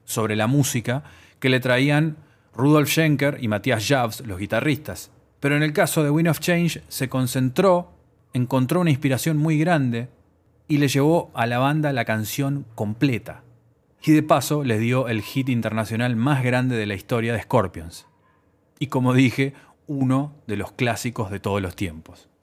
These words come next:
El tema del silbido lo vuelvo a traer otra vez, porque había todo como un preconcepto acerca del tema del rock and roll y los silbidos.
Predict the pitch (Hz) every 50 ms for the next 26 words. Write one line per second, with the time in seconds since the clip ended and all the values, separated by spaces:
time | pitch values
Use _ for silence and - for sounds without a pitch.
0 | _ _ _ - 135 127 127 160 160 170 160 147 139 127 - 139 139 147 160 160
1 | 147 135 123 120 117 117 123 127 135 135 127 127 120 113 117 120 120 117 107 107
2 | 110 113 120 120 117 117 113 - - - _ _ _ _ _ _ _ _ _ -
3 | 135 131 147 170 190 190 - 170 175 165 135 135 139 151 151 127 127 120 107 104
4 | 101 101 - 123 113 107 - - 101 90 - - 98 107 95 107 95 95 92 92
5 | 90 - 110 104 104 101 98 95 92 92 95 101 107 110 104 104 101 101 - 104
6 | 107 107 110 107 107 107 107 104 107 - - 95 98 92 - 104 92 95 101 104
7 | 104 104 104 104 104 101 98 98 92 87 - -